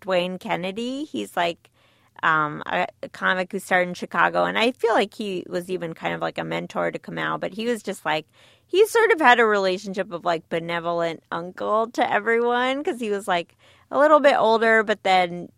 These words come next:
just so funny and so, like, uniquely himself. And I think everyone was just like, "Oh, he's the best." And, yeah, if you can make him laugh, it was a great day.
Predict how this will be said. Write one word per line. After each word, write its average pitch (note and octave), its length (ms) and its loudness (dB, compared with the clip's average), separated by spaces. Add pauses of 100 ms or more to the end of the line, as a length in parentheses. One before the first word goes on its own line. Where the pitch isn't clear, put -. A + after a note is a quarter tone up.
(160)
just - 360 -10
so A#3+ 260 6
funny E3+ 500 -4
and D#3+ 220 -4
so, F#3 480 4
like, E3+ 300 -2 (140)
uniquely F3+ 600 -6
himself. D#3+ 760 -2 (360)
And F#3 200 2
I F3+ 80 0
think G3 240 -6
everyone E3+ 320 0
was D#3+ 200 -8
just - 140 -18
like, - 260 -8
"Oh, F#3 260 -4 (920)
he's F#3+ 340 -14
the G3 100 -8
best." E3+ 500 0
And, E3 340 -4 (300)
yeah, G3 240 4
if F#3 80 -6
you A3+ 100 -12
can A#3 140 -2
make G3 180 -2
him E3+ 200 -4
laugh, C#3+ 440 -4
it - 160 -18 (120)
was D#3 240 -10
a C#3 40 -12
great C#3+ 300 -4
day. - 320 -8